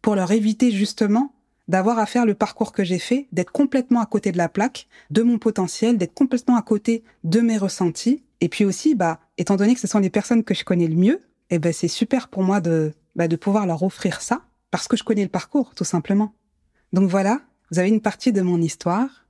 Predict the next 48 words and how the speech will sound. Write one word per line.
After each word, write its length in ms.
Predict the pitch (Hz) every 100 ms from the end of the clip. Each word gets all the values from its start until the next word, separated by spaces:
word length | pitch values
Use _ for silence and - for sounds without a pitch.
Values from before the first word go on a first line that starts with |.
| _
qui 100 | -
est 60 | 175
très 240 | - 262
importante 720 | 247 214 208 - 226 262 - _ _ _ -
pour 140 | 208
que 80 | -
vous 180 | 202 190
puissiez 420 | - 247 - 240
prendre 280 | - 233 226
conscience 800 | - 202 - 240 269 - - - _ _ -
que 320 | 190 185 - _
ce 160 | - -
que 140 | -
je 80 | 185
vous 100 | 185
partage 440 | - 190 - 185 170
là 180 | 214 220
et 60 |
ce 80 | -
que 100 | 202
je 80 | 160
vais 100 | 180
vous 140 | 165
partager, 640 | 208 220 - 196 170 226 - _ _ -
vous 140 | 165
avez 180 | 185 185
quelqu'un 540 | - 226 - 226 240 285 _
en 120 | 185 180
face 240 | 196 170
de 100 | 170
vous, 320 | 151 170 240 - _ _ -
ou 120 | 160
en 60 | 165
tout 120 | -
cas 100 | 196
dans 160 | 170 160
vos 220 | 165 156
oreilles, 420 | 151 160 247 269 _ -
<laughs> 60 | 202 190 180 - - 190 180 202 - - - - - _ -
qui 260 | - 220 240
est 60 |
passé 300 | 247 220 247
par 140 | 220 208
ce 100 | 202
parcours, 640 | 202 196 - 247 269 - _ -
qui 160 | 254
vous 160 | 240 247
comprend, 580 | 247 233 - 233 247